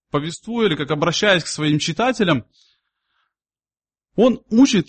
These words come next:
их противостоять скорбям. Он учит их жить не просто в благоденствии, но он учит их жить христианской жизнью в скорбях, которые они переносят.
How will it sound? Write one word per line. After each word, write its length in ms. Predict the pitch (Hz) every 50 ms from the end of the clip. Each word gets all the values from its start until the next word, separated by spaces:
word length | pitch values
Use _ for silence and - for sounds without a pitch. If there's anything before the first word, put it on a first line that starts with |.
| - -
их 320 | 202 220 247 - - - _ _ _ _ -
противостоять 680 | - 151 143 - 170 156 156 - - 165 165 175 175 -
скорбям. 540 | - - 143 135 135 135 120 92 64 101 - _ _ _ -
Он 220 | 151 170 196 -
учит 400 | - 214 262 285 285 247 190 -
их 300 | 226 254 254 - - - -
жить 560 | - 135 131 143 185 269 277 269 - - - -
не 160 | 151 160 175
просто 420 | 160 - - 277 202 196 - - 202
в 80 | 175
благоденствии, 920 | 160 185 185 170 185 185 180 214 190 165 151 - - 123 110 104 98 95
но 220 | 92 101 123 170 196
он 100 | 208 226
учит 300 | 262 262 - 226 175 202
их 100 | 196 165
жить 200 | 160 233 247 -
христианской 600 | - 202 180 - - 214 220 208 - - 160 156
жизнью 460 | 151 165 214 262 269 247 208 180 143
в 100 | - -
скорбях, 640 | - - 156 156 165 170 196 214 180 120 - - _
которые 440 | - 120 - - 185 196 196 185 -
они 240 | - 143 160 190 196
переносят. 500 | - 185 175 180 180 143 117 - -